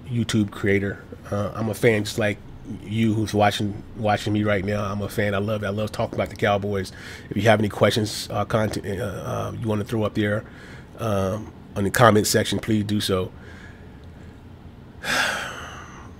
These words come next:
So maybe we have a better, uh, showing in the next game.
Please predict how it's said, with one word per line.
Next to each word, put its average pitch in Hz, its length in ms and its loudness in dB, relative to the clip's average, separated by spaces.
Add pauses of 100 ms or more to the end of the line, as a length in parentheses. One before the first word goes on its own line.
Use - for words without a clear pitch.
(1300)
So 113 600 4 (920)
maybe 120 320 4
we 120 180 4
have 113 180 4
a 110 80 4
better, 113 280 4
uh, 110 280 0 (400)
showing 110 460 4
in - 160 -4
the 101 60 2
next 101 260 0
game. 95 240 0